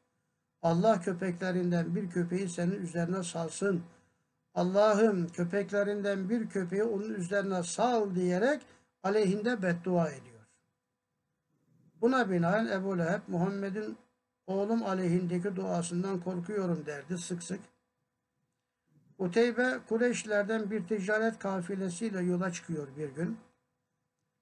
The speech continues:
Zerka diye anılan bir yerde geceleyin konaklıyor.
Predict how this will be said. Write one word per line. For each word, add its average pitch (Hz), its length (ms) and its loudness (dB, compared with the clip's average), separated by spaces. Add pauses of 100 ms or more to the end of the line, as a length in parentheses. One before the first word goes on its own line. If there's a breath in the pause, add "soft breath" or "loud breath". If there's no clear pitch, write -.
(260)
Zerka 208 720 2
diye 185 220 2
anılan 196 480 -2
bir 202 140 0
yerde 180 460 0
geceleyin 190 680 0
konaklıyor. 175 680 -2